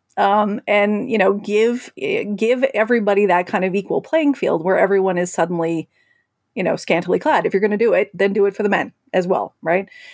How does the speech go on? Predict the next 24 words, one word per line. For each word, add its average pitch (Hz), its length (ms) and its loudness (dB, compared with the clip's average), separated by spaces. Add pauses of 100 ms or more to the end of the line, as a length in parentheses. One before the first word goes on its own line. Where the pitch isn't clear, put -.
(200)
And 214 220 2
I 214 100 2
thought 240 180 0
that 226 120 4
was 254 100 0
a 254 60 4
<laughs> - 0 -
really, 240 460 2
really 196 300 2
interesting 175 360 -8
comment, 180 400 0
quite - 220 0
beautifully 185 460 0
done. 160 320 0 (140)
And 185 160 -2
it 165 60 -4
was 175 100 -6
a 175 80 -2
gorgeous 165 380 -4
piece - 240 -12
of 147 80 -18
chainmail 208 520 0
as - 100 -8
well. 175 200 -2